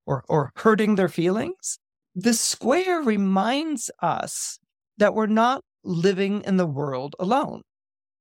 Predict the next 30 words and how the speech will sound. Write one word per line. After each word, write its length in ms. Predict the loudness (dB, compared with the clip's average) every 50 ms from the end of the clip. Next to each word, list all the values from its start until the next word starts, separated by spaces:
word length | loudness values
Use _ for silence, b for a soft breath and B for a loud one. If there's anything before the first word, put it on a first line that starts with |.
| _ _ -2
You 120 | 0 2
know, 200 | 2 2 0 0
yes, 420 | -2 -2 -2 -2 -2 -4 -8 -8 -8
you 100 | -8 -4
can 160 | -4 -2 -2
have 200 | 0 -2 -2 -4
expression, 640 | -6 -8 -6 0 2 2 2 2 0 -2 0 0 0
but 160 | 0 0 0
expression 560 | 0 -4 -6 -4 0 0 0 0 0 -2 -2
is 120 | -2 -2 -2
part 260 | -2 -2 -2 0 0
of 140 | -2 -6 -6
communication. 960 | -4 -2 0 0 0 -2 -2 0 0 2 2 2 0 -2 -2 -2 -4 -6 -18 _ _ _ _ _ _ _ _ _ -2
You 100 | 0 0
know, 160 | 0 0 0 -2
you 180 | 0 0 2
don't, 220 | 4 4 4 2 0 _ _ _ _ -2
you 100 | 0 2
don't 260 | 2 2 2 -2 0
get 220 | 0 0 0 0
to 100 | -4 -2
just 280 | 0 0 0 -2 -4 _ _ -8
sound 520 | -8 -4 0 2 4 4 4 4 4 4
off, 520 | 4 2 2 2 0 0 -2 -2 -6 -6 -6 -4
<laughs> 60 | -4
you 640 | -4 0 2 2 0 0 -4 _ _ _ -4 0 2
know, 140 | 2 2 2
and 140 | 0 0 2
do 140 | 2 2
whatever. 500 | 4 4 2 2 2 2 0 0 -2 -4